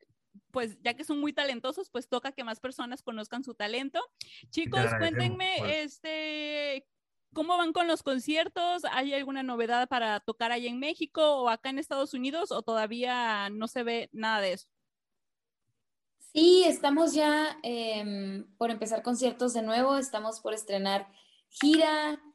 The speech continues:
Speaker 3: estamos contentos, la verdad es que esto se ha sentido muy largo, ya pasó muchísimo tiempo desde la última vez que hicimos, hicimos un show y empezamos ahora en noviembre y ojalá el próximo año tengamos la oportunidad de estar por allá en Estados Unidos en algunas ciudades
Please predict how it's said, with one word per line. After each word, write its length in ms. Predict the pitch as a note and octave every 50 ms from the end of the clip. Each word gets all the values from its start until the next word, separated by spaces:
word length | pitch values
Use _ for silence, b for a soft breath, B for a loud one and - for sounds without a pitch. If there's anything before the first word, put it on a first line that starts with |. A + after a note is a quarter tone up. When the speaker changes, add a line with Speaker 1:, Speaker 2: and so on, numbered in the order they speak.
| _ _ -
Speaker 3:
estamos 520 | - A3+ - A#3 A3+ A3+ A#3 A3+ - - - _ -
contentos, 720 | A3 A3 G#3+ G3+ - A#3 B3 B3+ C4 B3+ C4 C4+ C4 B3
la 80 | C4 C4
verdad 220 | G#3+ G3+ G3+ G3+
es 120 | G#3+ G#3
que 80 | - A#3+
esto 180 | A#3 - B3 A#3
se 100 | B3 A#3
ha 40 |
sentido 600 | A3+ A#3+ A#3+ A#3 A#3+ A#3 A3+ A3+ A#3 A#3 A#3 A3+ A3
muy 200 | A3 A3 A3+ A#3
largo, 380 | A3+ A3 G#3+ G#3 G3 F#3 F3+
ya 260 | F3+ F#3 F#3 F#3 F3+ -
pasó 240 | A3 A3 A3 A#3 A3+
muchísimo 420 | A3+ A3 A3+ A3 A3+ A#3+ A3+ G3+
tiempo 280 | - G3 F#3+ F#3+ G#3 G#3
desde 120 | G#3 G#3 G3
la 60 | F#3
última 280 | F3+ F#3 G3 G3+ G3
vez 120 | F#3 F#3 F#3+
que 60 | G3
hicimos, 460 | - G#3 G3+ G3 G3 - - - _ _ _ _ _ _ -
hicimos 300 | G#3 F#3 G#3 G#3 G#3+ G3+
un 80 | A3+ A3
show 460 | G#3+ - B3+ B3 C#4 D#4 F4 F4 - B B B B B B
y 120 | - G#3
empezamos 460 | G#3 G3+ G3+ G3+ - G3 G3 G#3+ A3 A3+
ahora 160 | G#3 G3 G#3
en 60 | G#3+
noviembre 460 | G3+ F#3+ F#3+ G#3+ A#3 B3 B3+ B3+ C#4 C#4
y 60 | C4+
ojalá 220 | B3+ A#3+ G3+ G3
el 80 | F#3+ G3
próximo 440 | - G3+ - - A3 G#3 G3+ F#3+ F#3
año 220 | F#3 F#3+ G3 F#3+
tengamos 260 | G3+ F#3+ F3+ F3+ F3+ F#3
la 60 | F#3
oportunidad 340 | - F#3 F3+ F3+ F3+ F3+ F3+
de 40 |
estar 180 | F3+ - F#3+ -
por 120 | - F#3+
allá 100 | F#3 F3+
en 60 | F3+ F3+
Estados 260 | - - F3+ F3+ F#3+
Unidos 240 | F#3 F3+ F#3 F#3 G3
en 60 | F#3+
algunas 300 | F3+ F3+ F#3 F#3+ G3 -
ciudades 880 | G#3+ A#3 C#4 D#4 E4 F4 F#4 F4+ F4+ - - - - - - - - _